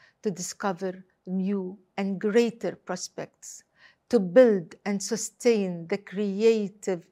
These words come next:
economy, to nurture cultural and artistic growth, and to spread the power of the arts to unite people for a brighter future.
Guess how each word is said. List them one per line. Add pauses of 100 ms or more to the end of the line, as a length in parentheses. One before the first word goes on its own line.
(120)
economy, (520)
to
nurture (120)
cultural (120)
and
artistic (120)
growth, (600)
and
to
spread (340)
the (200)
power (540)
of (240)
the
arts (260)
to
unite (140)
people (500)
for
a
brighter
future.